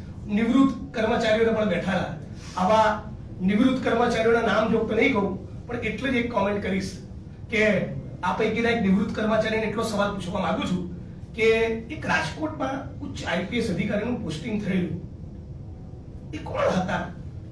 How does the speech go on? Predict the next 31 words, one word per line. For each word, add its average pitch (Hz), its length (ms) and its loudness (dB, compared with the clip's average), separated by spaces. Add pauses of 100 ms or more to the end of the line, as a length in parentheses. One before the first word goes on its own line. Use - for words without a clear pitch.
જેની 220 240 0
લંપટ 185 460 2
લીલાઓના 185 380 2
કારણે - 560 -4 (360)
એની 202 160 0
પત્નીએ 208 440 0
આત્મવિલોપનનો 175 760 0
પ્રયોગ 151 340 -4
કરવો 139 180 -8
પડ્યો 139 240 -8
હતો? - 180 -12 (640)
આવું 180 220 -2
ઘણું 202 240 4
બોલી 180 160 4
શકું 156 300 -4
છું. - 260 -6 (340)
સરે 185 220 -2
સવારે 190 400 0
ઉઠીને 220 340 0 (640)
મેં 180 120 -2
કીધું 190 220 0
હતું 208 120 0
એ 202 100 0
પ્રમાણે 190 320 0
સરસ 208 260 -4
સરગવાની 185 580 -4
શીંગો 170 300 -4
ખાઓ, - 260 -4 (540)
આમળાનો 180 380 0
રસ 185 240 0
પીવો, 226 300 -6